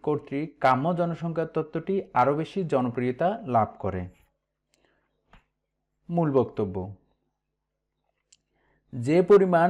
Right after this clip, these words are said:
জনসংখ্যা থাকলে একটি দেশের জনগণের মাথাপিছু আয় ও জীবনযাত্রার মান সর্বোচ্চ হয়, তাকে কাম্য জনসংখ্যা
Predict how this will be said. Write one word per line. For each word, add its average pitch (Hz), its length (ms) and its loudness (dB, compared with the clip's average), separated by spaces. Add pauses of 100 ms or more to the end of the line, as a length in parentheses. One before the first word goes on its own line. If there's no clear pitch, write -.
(100)
জনসংখ্যা 147 600 0
থাকলে 139 480 -4 (340)
একটি 139 280 0
দেশের 175 500 -2
জনগণের 131 640 -2
মাথাপিছু 151 640 -4 (160)
আয় 127 340 4 (500)
ও 196 140 4
জীবনযাত্রার 139 720 2
মান 135 280 0
সর্বোচ্চ 160 580 -4
হয়, 165 340 0 (180)
তাকে 127 260 0
কাম্য 123 280 0 (100)
জনসংখ্যা 151 580 -4